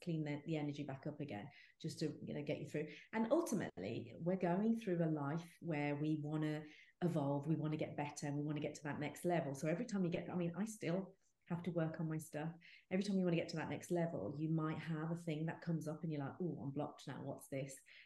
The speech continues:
And then you might have to just shift something again. Um, but it gets so much easier once you've done, done it before because you trust it and you know that, "Oh, okay, I know what this is now." <laughs> You know, so you feel more confident.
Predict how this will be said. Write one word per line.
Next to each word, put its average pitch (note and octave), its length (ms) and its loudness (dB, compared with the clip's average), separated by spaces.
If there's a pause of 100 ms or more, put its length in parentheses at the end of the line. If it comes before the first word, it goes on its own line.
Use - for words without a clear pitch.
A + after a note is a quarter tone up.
(160)
And D#3 100 2
then D3+ 100 12
you D#3 80 8
might C#3+ 140 -2
have C#3+ 120 -6
to - 100 -18
just - 160 -8
shift - 260 -6
something C#3+ 340 -2
again. C#3 420 0 (380)
Um, D3 220 0
but E3+ 100 2
it D#3+ 80 4
gets D#3 220 0
so F3 120 4
much E3+ 200 2
easier D3 300 2
once C3+ 260 -4
you've C#3+ 160 -6
done, C#3+ 280 0 (120)
done D3+ 180 2
it D3 80 -2
before C#3+ 400 0
because C#3+ 240 -2
you D3 100 -2
trust - 380 -6
it B3+ 200 0
and D#3+ 100 0
you D#3 80 0
know D3 340 0
that, - 260 -4
"Oh, C#3+ 200 2
okay, C#3 300 -6 (320)
I E3+ 40 6
know D3 180 6
what - 180 -4
this C#3 200 -6
is C#3 220 -4
now." D#3+ 400 -6
<laughs> G4+ 120 0 (300)
You D#3+ 100 -2
know, C#3+ 140 2
so C#3+ 140 0
you C#3+ 120 0
feel D3 200 2
more C#3+ 180 0
confident. C#3+ 680 -4